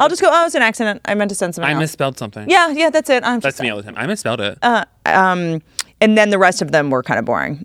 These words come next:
Speaker 1: Is there a cure for Ebola? Well, that's <laughs> people are on the wrong epidemic. It's now coronavirus. <laughs> People are still trying to figure out Ebola. Honey, catch up.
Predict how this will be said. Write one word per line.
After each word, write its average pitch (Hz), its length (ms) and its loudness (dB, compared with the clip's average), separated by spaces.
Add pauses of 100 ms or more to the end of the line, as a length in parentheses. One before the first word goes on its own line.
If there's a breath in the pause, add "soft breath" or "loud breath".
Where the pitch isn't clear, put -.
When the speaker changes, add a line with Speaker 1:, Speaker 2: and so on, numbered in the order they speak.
Speaker 1:
Is 156 180 -2
there 139 160 4
a 135 60 -2
cure 147 260 0
for - 180 0
Ebola? 220 500 4
Well, 190 240 4
that's 196 300 -2
<laughs> - 1500 -2
people 349 280 4
are 269 40 4
on 269 120 4
the 247 60 0
wrong 214 540 0 (300)
epidemic. 208 580 0
It's 190 240 -6
now 240 340 0
coronavirus. 220 960 -2
<laughs> - 20 -14
People 330 200 0
are 359 40 2
still 311 140 -2
trying 294 180 2
to 233 40 -4
figure 226 180 0
out 170 140 2
Ebola. 196 500 2 (220 loud breath)
Honey, 349 260 0
catch - 220 -2
up. 269 360 0